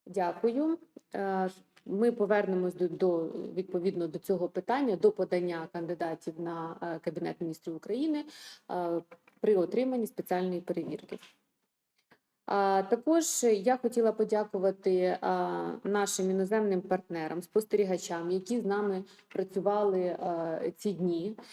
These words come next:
Е, це і представник секретаріату енергетичного співтовариства Андрей Юріс і Арон, е, Фроніус,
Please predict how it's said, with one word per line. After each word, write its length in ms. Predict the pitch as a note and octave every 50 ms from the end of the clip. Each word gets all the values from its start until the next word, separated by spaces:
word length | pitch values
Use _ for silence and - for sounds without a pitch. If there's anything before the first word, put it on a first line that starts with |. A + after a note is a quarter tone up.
| - - - _ _ _ -
Е, 300 | F#3 F#3 F3+ F3 F3 F3 F3
це 420 | - - A3+ A#3+ A#3+ A#3 A3+ A3+ A#3
і 400 | - F#3+ F#3+ F#3+ F#3+ F#3+ F#3 F3+ F#3
представник 500 | - F#3+ F#3+ - - G#3 G#3 G#3 G3 G3
секретаріату 640 | - G#3 F#3 G#3 G3 G3 - G3 G3 F#3+ F#3 - F#3
енергетичного 580 | F3+ F3+ E3+ F3 F3+ F3+ F#3+ F#3 - - F3+ E3+
співтовариства 760 | - - - E3+ - - F#3 F3 F3+ F#3 F3+ F#3 - - F3
Андрей 480 | - - F3 F3+ F3 - F3+ E3+ E3 D3
Юріс 320 | E3+ G3 G#3+ G#3+ G#3 G3+ G#3 G#3
і 340 | - - F#3+ F#3 F3+ F3 - -
Арон, 400 | G3+ G3 G3+ F#3+ F#3 F3+ F3+ F3+ - - - - - _ _ -
е, 360 | - F3+ F3+ E3+ E3 E3 E3 E3 - -
Фроніус, 560 | G3 G#3 A3 A3+ A3+ A#3 A#3 A3+ A3+ G#3+ -